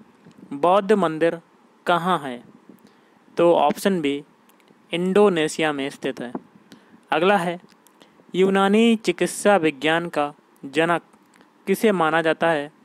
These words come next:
तो ऑप्शन सी, हिप्पोक्रेट्स को माना जाता है। अगला है, मौर्य प्रशासन में राजस्व विभाग का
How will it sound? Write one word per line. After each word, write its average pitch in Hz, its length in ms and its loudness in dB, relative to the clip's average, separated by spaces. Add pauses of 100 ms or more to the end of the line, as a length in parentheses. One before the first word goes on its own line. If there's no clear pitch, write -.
(1200)
तो 160 100 2
ऑप्शन 190 380 0
सी, 160 260 -6 (380)
हिप्पोक्रेट्स 170 960 -4 (160)
को 151 140 -2
माना 131 260 -8
जाता 123 240 -8
है। 120 180 -12 (2750)
अगला 190 300 4
है, 226 100 6
मौर्य 190 340 2
प्रशासन 170 520 -2
में 139 240 -10 (560)
राजस्व 170 560 0
विभाग 156 540 0
का 156 220 0